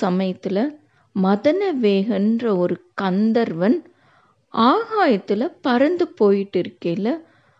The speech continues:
லாவண்யவதியோட அழகை பார்த்து மயங்கி கீழே இறங்கி வந்து அவளை தூக்கிட்டு போயிடுறான்.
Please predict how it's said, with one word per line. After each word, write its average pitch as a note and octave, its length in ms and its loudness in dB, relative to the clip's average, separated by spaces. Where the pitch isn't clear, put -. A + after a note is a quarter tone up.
லாவண்யவதியோட B3+ 1120 0
அழகை G3+ 520 0
பார்த்து F#3 480 -4
மயங்கி G#3 760 -4
கீழே F4 460 6
இறங்கி A3+ 400 4
வந்து G3 320 -4
அவளை F4 380 -2
தூக்கிட்டு D4+ 560 -2
போயிடுறான். F3+ 540 4